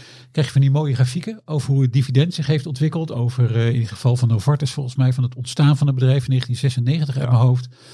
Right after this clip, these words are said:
Speaker 1: Ja, dan ziet het er heel mooi uit, heel indrukwekkend. Want het begint natuurlijk met een heel klein staafje aan de linkerkant van
Speaker 2: Ja.
Speaker 1: de grafiek. En er staat iets enorms aan de rechterkant.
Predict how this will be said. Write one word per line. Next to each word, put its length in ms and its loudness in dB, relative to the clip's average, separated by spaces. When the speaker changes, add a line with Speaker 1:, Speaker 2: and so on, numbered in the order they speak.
Speaker 1:
Ja, 100 2
dan 100 6
ziet 140 -2
het 120 -6
er 60 0
heel 160 2
mooi 220 -2
uit, 180 -2
heel 160 -2
indrukwekkend. 580 -6
Want 120 -4
het 80 -6
begint 180 -4
natuurlijk 120 -6
met 80 0
een 340 2
heel 120 4
klein 140 2
staafje 500 0
aan 60 0
de 80 2
linkerkant 440 -2
van 100 -4
Speaker 2:
Ja. 60 0
Speaker 1:
de 60 -4
grafiek. 260 0
En 60 0
er 80 2
staat 180 2
iets 100 -2
enorms 440 4
aan 60 4
de 60 2
rechterkant. 580 -6